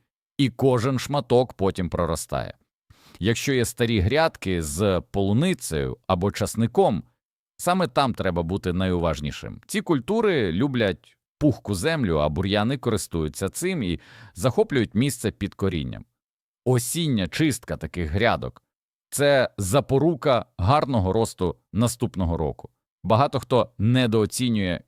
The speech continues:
і вплив опалого листя. Дехто залишає його на грядках, мовляв, перегниє, буде користь, але якщо серед листя є насіння бур'янів, воно там і перезимує.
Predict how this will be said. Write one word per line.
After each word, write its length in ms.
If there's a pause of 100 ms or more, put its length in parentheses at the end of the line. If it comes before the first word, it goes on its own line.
і 80
вплив 420
опалого 460
листя. 460 (260)
Дехто 400
залишає 520
його 200
на 120
грядках, 640
мовляв, 480 (520)
перегниє, 840 (320)
буде 340
користь, 600 (260)
але 240
якщо 280
серед 320
листя 340
є 200
насіння 460
бур'янів, 680 (200)
воно 280
там 200
і 40
перезимує. 680